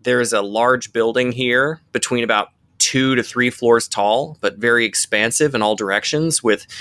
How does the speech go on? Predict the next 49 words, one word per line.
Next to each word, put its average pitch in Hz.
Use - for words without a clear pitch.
brutalist 123
architecture, 117
all 107
concrete 110
and 92
tinted 107
windows. 110
If -
anyone 160
wants 143
to 127
do 127
some 113
rolls 123
here, 139
now 123
would 107
be 110
the 107
time 113
to 113
do 123
it. 131
By 202
the 247
way, 226
if 160
anyone 277
wants 180
to 135
just -
stop 113
me 135
to 113
do 120
a 117
roll, 107
just 113
say, 120
"Hey, 135
I -
wanna 120
roll 110
for 120
something 131
here," 139
just 127
interrupt 117
me, 127